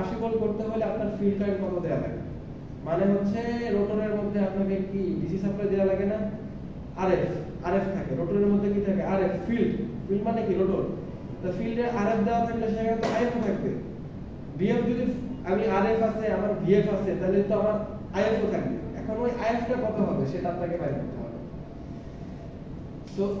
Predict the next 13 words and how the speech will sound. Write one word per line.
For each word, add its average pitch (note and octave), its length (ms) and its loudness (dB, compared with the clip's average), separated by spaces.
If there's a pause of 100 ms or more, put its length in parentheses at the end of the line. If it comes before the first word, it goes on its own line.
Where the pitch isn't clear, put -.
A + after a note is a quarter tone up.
আইএফ A3+ 280 2
টা B3+ 160 4
কত B3+ 120 0 (140)
হবে B3+ 180 4 (160)
এটা A3+ 200 4
আপনি A3+ 220 -2
এখান G#3+ 220 2
থেকে G3+ 200 4
বাইর E3 200 0
করতে D#3+ 220 -2
পারেন। - 200 -4 (580)
আমার A3+ 180 4 (100)
চারশো B3 280 2